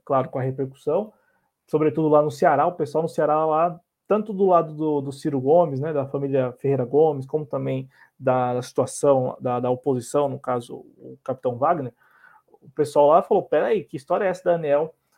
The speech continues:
é, aprovar o reajuste de vinte e três por cento?" Eu acho que era,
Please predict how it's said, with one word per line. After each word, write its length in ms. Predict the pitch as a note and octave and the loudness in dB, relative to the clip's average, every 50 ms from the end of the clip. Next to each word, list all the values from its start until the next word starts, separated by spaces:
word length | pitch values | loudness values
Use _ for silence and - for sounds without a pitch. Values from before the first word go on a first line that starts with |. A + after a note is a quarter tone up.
| _ - | _ 0
é, 520 | C3+ C3+ C3+ C3+ C3+ C3+ C3+ C3+ C3 C3 - | 2 4 6 6 6 6 4 4 2 0 0
aprovar 720 | C3 C3+ C3+ C3+ E3 D#3 C#3 A#2+ A#2+ C3 C3+ C#3+ D3+ D#3 D#3+ | -2 -4 -4 0 0 0 0 2 2 2 2 2 2 2 0
o 100 | D#3+ C#3+ | 0 -2
reajuste 460 | D3 D3+ C#3+ C3 C3+ D3+ B2+ - D#3 | 0 -2 -2 -2 -4 -6 -8 -10 -10
de 140 | D3 C#3+ C3 | -8 -8 -6
vinte 300 | A#2+ C3 F3+ G3+ G3+ - | -6 -4 -6 -6 -6 -8
e 60 | - | -6
três 240 | - D3+ E3+ E3+ - | -2 -2 -2 -2 -4
por 160 | - C#3+ C3 | -10 -14 -12
cento?" 300 | - - C#3+ D#3+ D#3 - | -8 -6 -6 -4 -4 -4
Eu 80 | C3 | -6
acho 120 | C#3 C3 - | -6 -6 -6
que 80 | - | -4
era, 220 | C#3+ C#3+ C#3 C3 | -2 0 0 -2